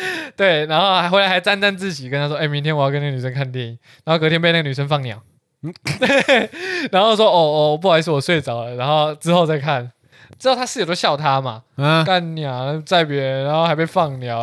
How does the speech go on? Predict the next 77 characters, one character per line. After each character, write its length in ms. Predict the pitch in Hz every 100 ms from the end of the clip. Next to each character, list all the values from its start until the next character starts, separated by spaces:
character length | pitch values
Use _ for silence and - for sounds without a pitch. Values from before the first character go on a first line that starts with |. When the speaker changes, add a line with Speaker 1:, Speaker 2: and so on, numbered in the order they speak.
| 127
Speaker 2:
哇， 240 | 127 120
Speaker 1:
开 220 | 123 185 202
心。 0 |
Speaker 2:
自 20 |
以 20 |
为， 340 | 165 147 170 175
自 140 | - 254
以 60 | 208
为 160 | 180
自 140 | 160 233
己 140 | 196
谁 80 | 226
啊？ 400 | 226 226 226 220
Speaker 1:
妈 60 |
的， 200 | 202 190
对 140 | 196 233
啊， 220 | 226 226
妈 120 | 226
妈 160 | 240 233
烫 220 | 233 214
伤， 420 | 196 202 202 208 214 _ _
然 120 | 180
后 220 | 180 165
随 100 | 156
便 140 | 175 202
涂 140 | 170
一 20 | 170
涂 120 | 156
就 100 | 160
好， 80 | 139
然 100 | 139
后 80 |
就 80 | 160
载 200 | 165 165
女 120 | 143
生。 300 | 131 131 127 -
Speaker 2:
对 120 | 190
啊， 160 | 175 170
这 80 | 185
个 100 | 175
有 120 | 160
点 80 | 147
好 120 | 147
笑 220 | 139 147 123
了 80 |
吧？ 160 | 104 98 _
Speaker 1:
然 120 | 156
后 260 | 180 196 180 -
就 160 | - 226
那， 180 | 214 247
那 400 | 220 247 240 220
室 180 | 196 220
友 100 | 165
后 120 | 156
来 80 | 156
不 80 | 156
想 120 | 147
理 140 | 123
他， 320 | 113 123 117 131
然 100 | 143
后 300 | 139 147 139
就 180 | 135 143 143
工 240 | 170 175
具， 260 | 170 151 147 _ _ _ _
现 140 | 226
在 80 | 226
看 180 | 240 214
起 80 | 170
来， 120 | 151
哎， 200 | 190 190 _
一 100 | 165
切 140 | 190
都 80 | 160
是 60 | 160
正 180 | 160 143
确 240 | 139 123
的。 140 | 113